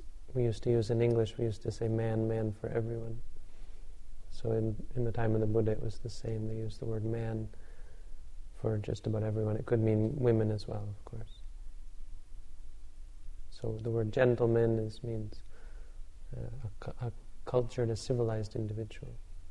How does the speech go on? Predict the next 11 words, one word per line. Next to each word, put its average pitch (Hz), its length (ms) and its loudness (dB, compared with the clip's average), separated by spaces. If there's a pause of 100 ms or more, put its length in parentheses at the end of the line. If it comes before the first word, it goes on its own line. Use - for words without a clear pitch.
(1600)
So - 140 4
this 135 180 10
is 127 140 6
sort 135 140 10
of 127 80 12
the 127 80 12
Lord 123 220 10
Bud-, 123 300 8
Buddha's 120 280 6
teaching 123 440 4
on, 113 720 2